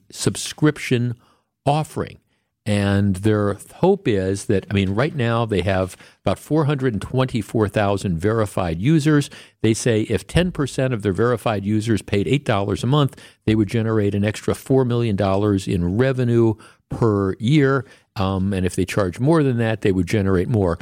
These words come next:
But anyhow, he's considering going to a, a pay model. The first thing that's being thrown out is for this blue check thing, the, the verified users, eight bucks a month. But obviously, one of the other things that's there is,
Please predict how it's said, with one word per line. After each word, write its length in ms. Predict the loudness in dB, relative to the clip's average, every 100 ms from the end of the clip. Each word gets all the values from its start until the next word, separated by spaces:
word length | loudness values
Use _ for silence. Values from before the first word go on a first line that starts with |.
| -10 -4
But 80 | 0
anyhow, 400 | 0 0 -2 -2
he's 220 | -4 -4
considering 580 | -6 -2 0 2 2 2
going 300 | 2 2 -2
to 280 | 0 0 2
a, 200 | -2 0
a 40 | -2
pay 280 | 0 0 0
model. 420 | -2 -6 -8 -10 -16 _
The 80 | -4
first 340 | 2 2 2
thing 140 | 0 0
that's 160 | -2
being 180 | -2 -2
thrown 340 | 0 0 2
out 220 | 2 2 0
is 100 | 0
for 140 | 0
this 140 | 0
blue 260 | -2 0 0
check 300 | 0 -2 -2
thing, 220 | -8 -4
the, 120 | -4
the 140 | -2 0
verified 560 | 2 0 0 -4 -2
users, 360 | 0 2 0 -4 -2
eight 180 | -4
bucks 280 | -2 -6 -4
a 40 | -4
month. 320 | -2 -2 -4 -16 -20 _
But 140 | -2
obviously, 540 | 0 -4 -2 -4 -2 -2
one 200 | 0 -2
of 120 | -4
the 100 | -4
other 300 | 0 2 2
things 380 | 2 -2 -2 -4
that's 180 | -8 -2
there 320 | 2 2 2
is, 300 | 0 0